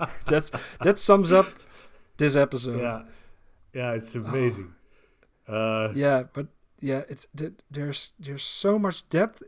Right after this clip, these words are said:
Speaker 2: in this series, but <laughs> at the same time, the only thing they, that, that's really dumb about dinosaurs is the, <laughs> their understanding of dinosaurs.
Speaker 1: Yeah.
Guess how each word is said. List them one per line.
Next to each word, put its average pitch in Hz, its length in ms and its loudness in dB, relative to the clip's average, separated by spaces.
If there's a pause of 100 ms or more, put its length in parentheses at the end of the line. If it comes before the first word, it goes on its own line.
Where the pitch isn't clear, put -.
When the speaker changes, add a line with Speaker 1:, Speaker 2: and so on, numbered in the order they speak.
Speaker 2:
in 160 240 -8
this 151 360 -10
series, 147 480 -6
but 143 200 -12
<laughs> - 40 -6
at - 60 -4
the - 100 2
same - 340 -2
time, - 280 -8 (280)
the - 80 -6
only 247 200 4
thing 185 400 0 (320)
they, 165 300 0 (460)
that, - 260 -8
that's 156 280 -4 (280)
really 247 360 -4
dumb 160 300 2
about 143 300 -4
dinosaurs 147 680 0 (100)
is 131 260 -4
the, 120 160 -6 (420)
<laughs> - 500 -18
their 190 200 -4
understanding 175 600 -6
of 131 100 -2
dinosaurs. - 640 -4
Speaker 1:
Yeah. 127 160 0